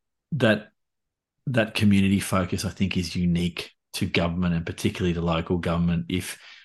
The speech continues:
if you're thinking that way. And I, I always come back to the reality check for me is some people are in jobs for very functional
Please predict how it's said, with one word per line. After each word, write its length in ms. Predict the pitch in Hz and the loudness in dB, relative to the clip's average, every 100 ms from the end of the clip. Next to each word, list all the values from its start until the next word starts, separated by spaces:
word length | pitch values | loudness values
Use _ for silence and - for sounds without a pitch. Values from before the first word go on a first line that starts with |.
| - _ _ | -20 _ _
if 180 | 104 104 | 0 4
you're 100 | 107 | 2
thinking 380 | - 98 101 95 | 4 2 4 2
that 160 | 92 | 0
way. 300 | 85 90 90 | -2 0 0
And 220 | 85 90 90 | 2 0 0
I, 480 | 90 69 90 95 92 | 0 0 0 -2 -2
I 100 | 90 | -2
always 280 | 95 107 104 | 2 4 2
come 240 | - 92 | 0 0
back 200 | 87 87 | 0 -2
to 100 | - | -4
the 100 | 87 | -4
reality 400 | 85 85 92 95 | 0 2 4 4
check 220 | 90 - 85 | 2 0 -2
for 140 | - | -2
me 160 | 90 87 | 0 0
is 80 | |
some 200 | - 95 | 0 -2
people 340 | 95 104 98 101 | -2 -4 0 0
are 100 | 90 | 2
in 120 | 87 | 0
jobs 380 | 90 90 85 - | 0 0 0 -4
for 260 | - 90 | -6 -4
very 220 | 85 85 87 | -2 -2 -2
functional 720 | - 87 - 90 87 85 | -2 -4 0 0 2 0